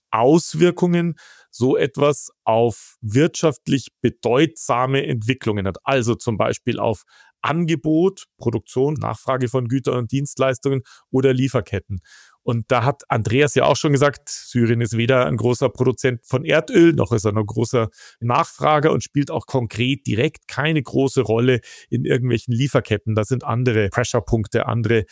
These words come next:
Länder, die da eher im Fokus sind, zum Beispiel, weil sie eben Engpässe in großen Warenströmen kontrollieren können. Also das heißt, konkret spielt das keine große Rolle jetzt, aber natürlich ist es so,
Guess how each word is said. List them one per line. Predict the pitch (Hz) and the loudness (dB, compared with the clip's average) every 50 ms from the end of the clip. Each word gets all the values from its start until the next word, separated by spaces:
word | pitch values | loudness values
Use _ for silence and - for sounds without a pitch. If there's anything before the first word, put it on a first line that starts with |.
| - - _ | -14 -14 _
Länder, | - 107 110 117 120 123 117 113 | 0 0 2 2 2 2 2 2
die | 101 110 117 113 | 2 2 0 2
da | 113 104 104 101 98 - | 2 2 2 0 0 0
eher | - 123 123 123 - | 0 2 2 2 0
im | 135 113 | -2 -4
Fokus | - - 127 117 - 117 110 - | -2 -2 -2 -2 0 -2 -2 0
sind, | - 120 117 110 98 - | 0 0 0 -2 -4 -8
zum | - - - - 110 | -12 -12 -8 -8 -4
Beispiel, | 98 - 117 - - - - 120 113 104 107 104 - - | -2 0 -2 -2 -4 -2 -2 0 0 2 0 0 -2 -2
weil | - 107 107 98 | -2 -2 0 0
sie | 101 - - | -2 -2 -2
eben | 107 101 107 | -2 -2 -2
Engpässe | 143 - - 123 131 113 - 113 117 117 - - 123 113 104 - - - - - _ _ | -4 -4 -4 -4 -4 -4 -2 -2 -2 0 2 2 2 2 2 0 -6 -14 -20 -20 _ _
in | _ - 113 107 110 | _ -2 0 0 -2
großen | 101 - - 123 123 123 - 135 123 | -4 -4 -2 -2 -2 -2 -2 -2 0
Warenströmen | 101 98 104 120 120 127 117 - - - 113 110 110 107 101 95 | 0 2 2 2 2 0 -2 -4 -4 -2 0 0 0 0 -2 -4
kontrollieren | - - 113 107 98 - 113 107 98 101 104 101 98 - | -2 -4 -4 -4 -2 -2 -2 0 0 0 -2 -2 -4 -6
können. | - 107 101 104 110 - | -6 -6 -6 -6 -6 -4
Also | - - 113 123 | -2 -2 0 0
das | 120 127 107 | 0 0 0
heißt, | 107 127 135 127 - - - - - - _ | 0 0 0 0 -4 -10 -20 -20 -20 -18 _
konkret | - - 139 135 117 - 101 104 117 123 135 165 190 190 - - _ - - _ _ | -6 -4 -2 -2 -2 -2 -2 -2 0 2 2 2 2 0 -4 -12 _ -20 -20 _ _
spielt | - - - - 151 147 131 - | -16 -8 -4 -2 -2 -2 2 2
das | 147 139 - - - - - - | 2 2 0 -2 -8 -12 -12 -6
keine | - - 123 131 143 165 165 160 160 - - | -4 -2 0 2 2 4 4 4 4 2 0
große | - - 95 92 113 131 151 170 - - 202 | -4 -4 0 2 2 4 2 2 2 2 2
Rolle | 185 156 170 180 196 202 | 4 4 2 4 4 4
jetzt, | 196 190 160 180 220 220 - - - - 269 - _ _ - | 4 4 2 2 0 0 -4 -10 -14 -16 -18 -18 _ _ -2
aber | - 135 135 139 139 165 - | 0 2 4 4 2 2 2
natürlich | 143 139 123 - - 151 170 170 175 - | 0 -2 0 2 2 2 4 2 2 0
ist | 175 147 147 | -4 -4 -2
es | 165 147 | -4 -2
so, | - 156 151 165 160 | 0 2 2 2 2